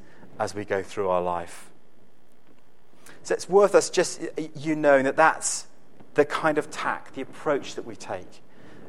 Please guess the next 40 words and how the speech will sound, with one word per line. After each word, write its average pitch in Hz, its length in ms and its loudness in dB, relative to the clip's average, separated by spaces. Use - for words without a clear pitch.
uh, 110 160 0
currently 107 420 0
at 101 120 -2
Saint 107 180 -4
Michael's 104 540 0
in 104 160 -4
terms 107 320 0
of 98 80 -6
divorce 101 640 -4
and 101 320 0
marriage. 98 640 2
I 123 60 -6
was 117 160 -2
chatting 123 340 2
to, 110 320 -4
uh, 107 200 2
Patricia 113 500 -6
yesterday, 101 480 0
and 104 80 -6
it's - 220 -6
a, 131 180 4
a, 127 180 -4
a - 220 0
Aquila, 147 600 6
which - 240 -4
Patricia's 127 440 -2
been 117 180 -2
involved 113 400 2
with. 110 100 0
It's 107 120 -6
one 156 100 0
of 151 60 4
those 139 180 4
great 151 340 2
resources 131 520 0
to 127 100 -8
the 117 100 -4
church, - 440 0
I 110 40 -4
think, 104 360 -4